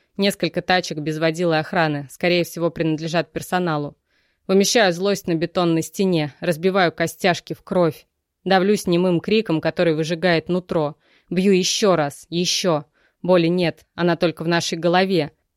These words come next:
Если бы сорвался на Гаранине, полетели бы не только мои погоны. Не имею права подставлять ребят, которые стали семьей, когда я потерял свою. Нельзя допустить, чтобы это задание стало личным.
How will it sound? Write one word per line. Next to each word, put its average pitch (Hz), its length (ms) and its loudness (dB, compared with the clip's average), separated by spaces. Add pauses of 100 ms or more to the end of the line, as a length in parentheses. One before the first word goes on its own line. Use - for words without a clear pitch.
Если 196 340 2
бы 165 120 -2
сорвался 180 540 0
на 165 100 0
Гаранине, 170 720 0
полетели 185 440 2
бы 170 160 -2
не 170 140 2
только 240 360 2
мои 165 300 2
погоны. 147 640 -2 (340)
Не 185 180 4
имею 202 300 4
права 185 300 0
подставлять 165 640 -2
ребят, 170 340 -2
которые 160 360 -2
стали 170 320 -2
семьей, 185 520 0
когда 156 260 -2
я 160 240 2
потерял 156 480 -4
свою. 156 540 -4 (460)
Нельзя 190 340 4
допустить, 175 500 -6
чтобы 156 300 -4
это 156 200 -2
задание 160 520 0
стало 151 340 -2
личным. 156 560 -4